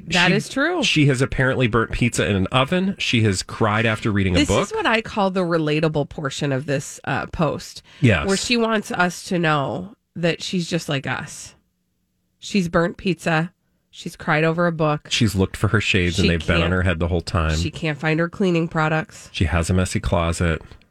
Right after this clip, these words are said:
Speaker 1: I mean, all
Speaker 2: It
Speaker 1: of
Speaker 2: is
Speaker 1: this
Speaker 2: weird,
Speaker 1: to
Speaker 2: though, that
Speaker 1: me
Speaker 2: she says to
Speaker 1: says
Speaker 2: forget where you left your cleaning supplies. That seems a very specific one that I'm not quite sure I can relate to.
Speaker 1: Well, clearly it's, uh, something that she's been through,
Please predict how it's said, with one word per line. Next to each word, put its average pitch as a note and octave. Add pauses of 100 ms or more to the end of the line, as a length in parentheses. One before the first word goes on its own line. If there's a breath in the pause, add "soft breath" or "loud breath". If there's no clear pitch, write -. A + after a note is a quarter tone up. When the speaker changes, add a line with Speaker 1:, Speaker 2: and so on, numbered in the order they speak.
(160)
Speaker 1:
I F3+
mean, F#3 (160)
all G3+
Speaker 2:
It E3+
Speaker 1:
of A#3+
Speaker 2:
is D4
Speaker 1:
this F#3+
Speaker 2:
weird, G3+
Speaker 1:
to -
Speaker 2:
though, A#3
that A3+
Speaker 1:
me G#3+
Speaker 2:
she E3
says D#3
to D#3
Speaker 1:
says D3+
Speaker 2:
forget A#2
where C3
you B2+
left A2
your F#2+
cleaning C3+
supplies. G3+
That E3+
seems G#3+
a F3+
very B2+
specific A#2+
one A2
that G2
I'm G2
not G#2
quite A2+
sure F#2
I F2
can F2+
relate E2
to. G3
Speaker 1:
Well, G3 (100)
clearly D4+
it's, -
uh, F#3
something F#3+
that D#3
she's F3
been D#3
through, -